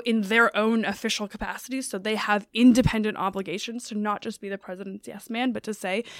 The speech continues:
"Yes, we are certifying that we believe X, Y, and Z are true." I, I, I mean, I, it is obviously responsive to sort of the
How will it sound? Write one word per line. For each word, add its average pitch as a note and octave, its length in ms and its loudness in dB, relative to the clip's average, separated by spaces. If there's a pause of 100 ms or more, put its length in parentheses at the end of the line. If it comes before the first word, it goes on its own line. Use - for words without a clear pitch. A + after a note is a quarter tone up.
(120)
"Yes, G#3 380 2
we G#3 160 0
are G#3 100 4
certifying G#3 480 -4
that F3+ 140 -8
we G3+ 100 -4
believe F#3+ 440 -6
X, - 280 -12
Y, F#3 160 -8
and F#3 180 -10
Z G3+ 140 -14
are G#3+ 120 -10
true." C4+ 380 -4 (520)
I, C4+ 180 6
I, B3 200 4 (100)
I B3+ 80 0
mean, B3 120 2
I, A#3 220 4 (640)
it C4+ 120 4
is C#4+ 300 2
obviously A#3+ 640 2
responsive G3+ 640 -4
to G3+ 100 -6
sort F#3+ 200 -6
of F#3 160 -8
the F#3 360 -12